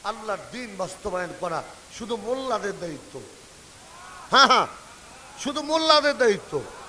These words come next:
ইমাম সাহেবের দায়িত্ব না। ইমাম সাহেব তো রাজনৈতিক ওয়াজই করতে পারবে না, করলেই চাকরি শেষ।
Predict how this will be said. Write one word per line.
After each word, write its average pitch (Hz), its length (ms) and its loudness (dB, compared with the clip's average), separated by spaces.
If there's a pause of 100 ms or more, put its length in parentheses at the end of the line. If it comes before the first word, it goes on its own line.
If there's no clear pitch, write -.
(200)
ইমাম 277 260 2
সাহেবের 320 400 8
দায়িত্ব 202 400 2 (960)
না। 208 60 -12
ইমাম 269 240 -6
সাহেব 277 220 -4
তো 285 60 -6
রাজনৈতিক 247 480 -4
ওয়াজই 240 280 0
করতে 220 220 -8
পারবে 160 160 -10
না, - 180 -16 (880)
করলেই 269 260 -4
চাকরি 160 300 -8
শেষ। - 880 -20